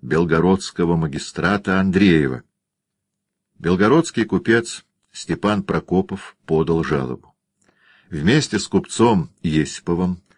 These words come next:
требовал он в белгородском магистрате установленного законом свидетельства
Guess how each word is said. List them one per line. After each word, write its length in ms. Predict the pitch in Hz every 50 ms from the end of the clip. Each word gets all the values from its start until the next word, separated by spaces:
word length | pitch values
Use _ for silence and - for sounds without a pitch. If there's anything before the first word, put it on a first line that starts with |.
| _ _ _ _ _ _ _
требовал 580 | - 90 87 127 156 139 131 127 113 113 98 - -
он 340 | 98 90 87 80 76 71 67 - _ _ _ _ _
в 140 | 82 73 65
белгородском 760 | 76 87 87 82 85 87 87 92 90 85 - - 85 80 78
магистрате 760 | 78 78 73 78 73 - - - 78 80 78 - - 73 - - _ _ _
установленного 920 | - 85 - - - 85 80 90 113 123 110 110 104 98 95 92 80 85 78
законом 560 | - 87 82 - - - 101 101 92 85 82
свидетельства 920 | - - - 85 80 71 87 95 95 - 95 - - - - 98 98 98